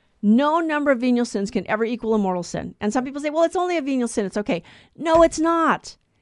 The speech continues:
Every sin, even if it's only venial, is still an infinite offense against God,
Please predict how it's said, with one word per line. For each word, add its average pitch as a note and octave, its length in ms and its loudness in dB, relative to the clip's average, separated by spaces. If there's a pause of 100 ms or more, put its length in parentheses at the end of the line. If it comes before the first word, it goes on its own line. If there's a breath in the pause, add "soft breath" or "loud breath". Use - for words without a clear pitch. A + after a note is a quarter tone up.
(380)
Every E4 400 2
sin, A#3 580 -2 (220)
even C#4 200 0
if C#4+ 80 -2
it's C4 100 -4
only D4+ 220 2
venial, C#4 560 0
is G#3 160 -4
still D4+ 280 0
an C4 160 -2
infinite D4+ 400 -2
offense A#3+ 320 -4
against G#3+ 360 -4
God, G#3 480 -4